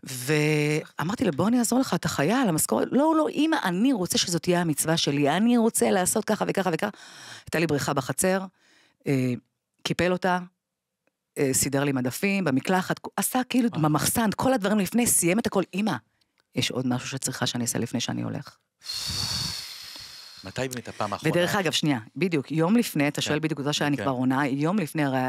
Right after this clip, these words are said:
Speaker 1: יום הולדת ב-, בשבת קודש, אני שומרת שבת, ואמרתי, "אוקיי, יום שישי, אני אצור איתו קשר, אני אאחל לו מזל טוב." דרך אגב, הוא נולד יום אחריי בעברי, אני נולדתי ביום כיפור, הוא יום אחריי. איך יצא יום כיפור? התחילו צירים, לילה שלם, הוא המתנה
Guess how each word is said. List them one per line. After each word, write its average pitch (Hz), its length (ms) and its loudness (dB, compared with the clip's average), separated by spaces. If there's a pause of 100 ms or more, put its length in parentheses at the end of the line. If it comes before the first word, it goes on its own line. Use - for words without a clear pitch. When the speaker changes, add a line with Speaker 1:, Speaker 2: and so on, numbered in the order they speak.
(220)
Speaker 1:
יום 127 100 0
הולדת 123 260 -2
ב-, 123 180 -4
בשבת 123 340 -4
קודש, - 400 -6 (760)
אני 147 140 2
שומרת 120 380 -2
שבת, - 400 -4 (560)
ואמרתי, 127 600 -2
"אוקיי, 220 240 0
יום 156 200 2
שישי, 117 440 -2 (240)
אני 127 200 0
אצור 123 240 -2
איתו - 200 -8
קשר, 117 480 -6 (180)
אני 120 140 -4
אאחל 120 220 -4
לו 147 160 0
מזל 123 320 -2
טוב." 143 260 -6 (120)
דרך 151 260 -6
אגב, 143 200 -4
הוא 135 80 -2
נולד 143 200 0
יום 151 140 0
אחריי 135 400 -2
בעברי, 127 440 -2
אני 156 80 2
נולדתי 139 280 0
ביום 135 160 0
כיפור, 123 400 -4
הוא 123 80 0
יום 120 140 2
אחריי. 127 360 -2
איך 190 140 -2
יצא 170 180 0
יום 180 120 2
כיפור? 269 400 2 (320)
התחילו 233 340 2
צירים, 226 460 2
לילה 180 280 2
שלם, 185 380 2
הוא 165 80 2
המתנה 131 600 0